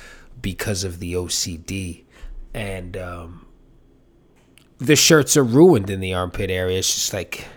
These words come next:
won't wash out, caked up, white discoloration on a black t-shirt that it's like, "All right, now you can cut the sleeves off of the shirt and it's a gym shirt or a wear around the house shirt," or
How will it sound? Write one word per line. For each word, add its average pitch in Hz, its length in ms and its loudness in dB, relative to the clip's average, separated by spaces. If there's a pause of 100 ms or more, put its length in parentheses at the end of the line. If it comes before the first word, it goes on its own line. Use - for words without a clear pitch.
(380)
won't 139 320 2
wash 120 380 -2
out, 101 420 -4
caked 127 420 -4
up, 107 280 -2 (520)
white 110 560 -2
discoloration 98 1120 -6
on 92 160 -8
a 90 40 -6
black 92 360 -6
t-shirt 92 640 -8
that 95 260 -6 (500)
it's - 220 -8
like, 110 280 -4
"All 131 80 -6
right, 131 280 -2
now 107 400 -4
you 113 120 -6
can 113 200 -8
cut 131 280 -8
the 123 100 -8
sleeves 123 400 -4
off 131 220 -2
of 143 60 -8
the 131 80 -4
shirt 139 320 -4
and 113 120 -6
it's - 140 -6
a 104 60 -4
gym 110 300 -4
shirt 131 320 -4
or 101 140 -2
a 92 60 -4
wear 104 200 -2
around 104 220 -2
the 101 80 -6
house 110 220 -4
shirt," 151 400 -4 (680)
or 143 500 6